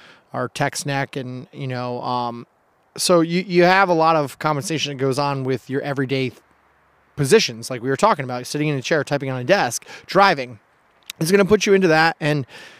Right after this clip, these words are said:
if you think about all the time you drive, if you drive a, a total of an hour a day, and you talk about an hour a day for three hundred sixty-five days, you've spent three hundred and sixty-five hours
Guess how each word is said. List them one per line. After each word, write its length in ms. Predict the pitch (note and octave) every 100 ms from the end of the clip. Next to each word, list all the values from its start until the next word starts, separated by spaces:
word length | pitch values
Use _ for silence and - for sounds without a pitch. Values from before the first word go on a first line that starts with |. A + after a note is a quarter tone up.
| _ -
if 160 | C#3+
you 60 | D#3
think 140 | F#3
about 240 | G3+ F#3 -
all 200 | D#3+ E3
the 60 |
time 260 | D3+ D#3+ D3+
you 60 | C3
drive, 380 | C#3+ C#3+ C3+
if 120 | B2+ B2
you 80 |
drive 280 | D3 D#3+ D#3
a, 360 | C#3+ C3+ C3 C3
a 140 | C#3 C3+
total 300 | D#3+ D3+ C3+
of 80 |
an 80 | A#2+
hour 320 | C3 C#3 C3
a 60 | B2
day, 380 | B2 B2 A2 - _ _ - _ _
and 140 | C3+ C#3
you 80 | C#3+
talk 220 | D#3+ D3
about 400 | C#3 D3 C3+ C3+ _ _ _
an 60 | C#3+
hour 240 | E3 F#3+
a 80 | E3
day 460 | D3+ D3+ D3 D3 D#3 -
for 160 | C3+
three 160 | B2 D#3
hundred 160 | C#3
sixty-five 400 | B2 C#3 - C#3
days, 360 | B2 C#3 C3 A#2
you've 280 | E3 D#3+ E3+
spent 400 | - - D3+ C3+
three 200 | - E3+
hundred 260 | E3+ D3+ D3
and 120 | B2+
sixty-five 580 | - D#3 D#3 C#3+ C#3+ C3
hours 640 | C#3+ C#3 B2+ B2 A2+ -